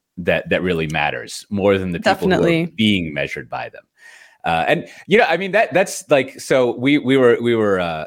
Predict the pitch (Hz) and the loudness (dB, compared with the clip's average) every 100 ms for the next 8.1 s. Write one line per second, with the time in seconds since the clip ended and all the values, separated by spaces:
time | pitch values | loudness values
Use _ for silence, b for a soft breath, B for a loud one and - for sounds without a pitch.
0 | - 85 78 73 - _ 101 117 117 123 | -8 -8 -8 -12 -16 _ -8 -4 -2 2
1 | 131 123 110 110 - 98 101 90 90 87 | 4 2 0 -4 -2 0 -2 -2 -2 0
2 | 80 71 80 78 - 76 71 65 - 87 | -2 -2 -2 -2 -4 -4 -4 -6 -8 -8
3 | 73 - - 76 69 _ _ - - 113 | -8 -8 -4 -4 -4 _ _ -10 -4 -2
4 | 101 82 71 71 58 - - 104 - 78 | -4 -4 -6 -6 -6 -8 -6 -6 -4 -6
5 | 60 _ _ - 82 80 - 160 78 160 | -6 _ _ -8 -8 -8 -8 -6 -6 -4
6 | 160 143 147 156 117 123 143 135 127 117 | 2 2 4 0 0 2 2 2 0 0
7 | 104 92 98 82 82 78 76 76 73 82 | 0 0 0 0 -6 -6 -6 -10 -10 -12
8 | 76 | -12